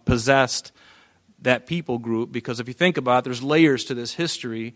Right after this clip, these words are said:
Before Esau went out and conquered all that land around Edom, there was a people group already there, and they were the Horites. And so when Esau came in, they wiped out everybody. But this woman, Timnah, she was a, a Hivite,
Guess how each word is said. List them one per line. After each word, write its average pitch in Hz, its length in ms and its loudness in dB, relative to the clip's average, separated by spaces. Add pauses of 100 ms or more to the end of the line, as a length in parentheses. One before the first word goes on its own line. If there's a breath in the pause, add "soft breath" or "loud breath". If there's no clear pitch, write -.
(300 loud breath)
Before 170 340 0
Esau 156 460 2
went 139 240 0
out 147 260 4
and 127 100 -6
conquered 143 400 0
all 135 180 2
that 127 200 -2
land 135 320 0
around 123 340 0
Edom, 135 420 0
there 135 100 0
was 135 100 0
a 123 60 -4
people 175 340 -6
group 135 240 -2
already 131 380 2
there, 131 280 4
and 113 120 0
they 139 80 0
were 139 120 2
the 123 100 -2
Horites. 113 760 0 (400 loud breath)
And 117 100 -6
so 151 160 4
when 139 140 4
Esau 165 380 4
came 160 260 0
in, 156 100 0
they 135 120 2
wiped 139 320 4
out 123 160 4
everybody. 113 580 0 (380 loud breath)
But 120 140 -4
this 147 180 -2
woman, 165 340 2
Timnah, 127 600 0 (200 soft breath)
she - 260 0
was 143 520 4 (280 soft breath)
a, 131 300 -2 (960 soft breath)
a 117 140 2
Hivite, 135 760 2